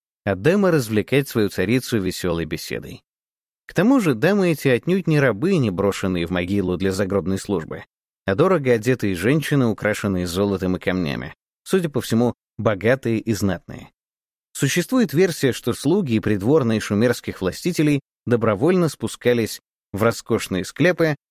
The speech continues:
дабы и на том свете продолжать свое безбедное существование. Они принимали наркотический яд, который избавлял их от предсмертных мук, и навеки засыпали под музыку таких же добровольных смертников-музыкантов,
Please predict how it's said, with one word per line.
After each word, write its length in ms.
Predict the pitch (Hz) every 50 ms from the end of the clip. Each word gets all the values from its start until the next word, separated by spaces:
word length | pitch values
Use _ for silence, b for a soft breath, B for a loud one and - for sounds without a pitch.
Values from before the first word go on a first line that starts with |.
| _ _ -
дабы 280 | 107 123 147 214 214
и 160 | - - 165 156
на 140 | 147 139 -
том 200 | - 139 117 98
свете 460 | - - - 110 151 190 190 - 165
продолжать 600 | 143 - 135 120 113 104 101 95 98 113 127 123 -
свое 220 | - 117 107 101
безбедное 560 | 90 98 87 82 87 101 95 82 92 92 87
существование. 920 | - - 90 - - 92 - - - 85 71 67 64 65 60 55 - - - _ _ _ _ _ _ _ _ _ _ _ _ -
Они 220 | - 120 151 170
принимали 480 | 147 - 127 113 113 113 123 131 120 113
наркотический 760 | 110 110 107 - - 104 - - 135 - - 127 - - 101 92
яд, 380 | 85 92 131 139 139 - - _ _ _ _ _
который 420 | - 127 123 - 180 170 170 170 160 -
избавлял 680 | 143 127 113 107 123 113 98 92 107 135 143 139 139
их 120 | - - -
от 160 | 120 - -
предсмертных 720 | - 107 104 - - 107 107 104 92 - 95 92 87 - -
мук, 300 | 120 170 170 - - _ _ _ _ _ _ -
и 80 | 131 117
навеки 480 | 110 107 104 92 131 185 190 - - 143
засыпали 600 | 117 110 107 - - 113 - - 131 127 113 101
под 240 | - 98 92 87
музыку 460 | 87 104 127 143 127 123 123 - - 110
таких 440 | - - 95 - - 202 196 156
же 160 | 135 139 139 117
добровольных 680 | 117 98 107 107 98 92 120 131 123 117 113 107 -
смертников-музыкантов, 1300 | - - 117 113 98 - - 101 - - 95 - - 101 90 87 95 - - 160 170 165 - 156 - -